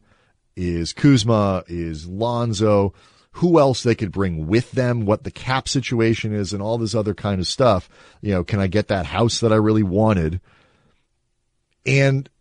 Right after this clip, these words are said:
not overreacting to, like, how much does it matter if they win down the stretch? But the flip side is, when you put it that way, when you talk about, man, if they lose seventeen to twenty at the end of the year, nine, you know, they win two games down the stretch, whatever it is,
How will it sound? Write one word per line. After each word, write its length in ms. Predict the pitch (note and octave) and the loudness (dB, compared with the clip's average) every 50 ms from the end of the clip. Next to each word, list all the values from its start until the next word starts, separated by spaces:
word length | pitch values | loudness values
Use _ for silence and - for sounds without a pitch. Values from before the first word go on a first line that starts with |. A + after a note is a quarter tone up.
| _ _ _ _ _ _ _ | _ _ _ _ _ _ _
not 540 | D3+ B2 A#2+ B2 C3+ C3+ C#3+ D3+ D3+ C#3+ - | -4 -2 0 2 2 2 2 0 -2 -2 -2
overreacting 840 | - C3+ C3 B2+ A#2 A#2 A2+ A2 G#2+ A2 A2 A2 - - A#2 G#2+ F#2+ | 2 4 4 4 6 4 4 4 4 2 2 0 -2 -2 -4 -4 -2
to, 140 | - A2 G#2 | -2 -2 0
like, 280 | G2 G2 F#2 E2+ - _ - | 2 0 0 -2 -6 _ -18
how 280 | - - - B2 C3 B2 | -14 -8 -4 -2 0 2
much 240 | A#2+ A#2 A2 - | 2 2 0 0
does 160 | - A2+ F2+ G#2+ | -2 -4 -4 -2
it 60 | G#2 | -4
matter 280 | G2+ G2+ G2+ G2 G2 | -4 -4 -4 -2 -4
if 80 | F#2+ F2 | -2 -2
they 120 | G2+ F#2+ | 0 0
win 260 | F#2 F2+ F#2+ G2 G2 F#2 | 0 2 0 0 0 0
down 180 | F#2 F2 E2+ | -2 -2 -2
the 60 | F2 | -4
stretch? 340 | E2+ - - E3+ D#3+ C3+ - | -6 -4 -2 -2 -2 -2 -4
But 60 | - | -8
the 80 | - G2+ | -12 -8
flip 240 | - - F#3+ A3 - | -2 0 0 0 0
side 240 | - C#3+ A#2 G#2+ G#2 | 2 2 4 4 4
is, 240 | G2+ F#2+ F2+ - - - - - - _ - | 4 2 2 -2 -6 -18 -20 -20 -20 _ -4
when 160 | - A#2+ A#2+ | -2 0 2
you 100 | A#2+ A#2 | 2 2
put 220 | - - - B3+ | 0 2 0 0
it 100 | A#3 C#3+ | 0 2
that 220 | G2 A#2+ A2 E2+ F#2+ | 0 0 0 0 2
way, 300 | A2+ C3+ B2+ G#2 F2+ E2 | 4 4 4 4 2 0
when 140 | F2+ F#2 F#2+ | -2 -2 -2
you 120 | F#2+ F2+ | -2 -2
talk 260 | - - A2 A2+ A2 | -2 -2 -2 -2 -2
about, 320 | G#2+ G#2+ G2 F#2 F2 - _ _ _ - - - - - - - - | 0 2 2 2 0 -2 _ _ _ -20 -20 -20 -20 -20 -20 -18 -12
man, 260 | - A2 G#2+ G#2+ G#2+ G2 | -6 -2 0 0 0 0
if 60 | F2+ | 0
they 140 | A2 A2 G2+ | 0 2 2
lose 280 | G#2 G#2+ G#2 G2 - | 4 4 2 2 0
seventeen 520 | - - - C3 A2 G2+ G#2 - - G#2 F#2 | 0 0 0 0 0 0 -2 -4 -2 -2 -2
to 60 | F2 | -4
twenty 380 | - - G2 F#2+ F2+ E2+ E2 | -4 -6 -4 -4 -2 -2 -4
at 80 | D2+ C#2+ | -4 -4
the 120 | F2 F2 | -2 -2
end 100 | E2+ E2 | -2 -2
of 80 | D#2 D2 | -2 -2
the 60 | D#2+ | -2
year, 300 | E2 E2 D#2 D2 C#2 C2+ | -2 -2 -2 -2 -4 -6
nine, 340 | C#2+ E2 F#2+ G#2 G#2+ A2+ A#2 | -6 -4 -2 -2 -2 -2 -2
you 100 | A2 G#2+ | -4 -4
know, 220 | F2+ D#2 D2+ D2+ - - F2 G#2 | -4 -4 -6 -10 -12 -18 -18 -12
they 260 | A#2 A2+ G2 G#2 G#2 | -6 -2 0 0 2
win 220 | G2+ G#2 G2+ G2+ | 2 2 0 -2
two 220 | - - - A#2 F2+ | -2 -2 -2 0 2
games 420 | D#2 G#2 G2+ G2+ F#2 E2+ E2 - | 2 2 2 2 2 0 0 0
down 180 | - G2 F#2 F2 | 0 0 0 0
the 80 | F2 | -4
stretch, 180 | - - A2 F#2+ | -4 -4 -2 0
whatever 380 | G#2 A2+ B2 B2+ A2 G#2 F#2+ | 2 4 4 4 4 2 2
it 60 | F#2 G2 | 2 2
is, 400 | G2 E2+ C2+ A1 - - - | 2 0 0 -4 -10 -16 -16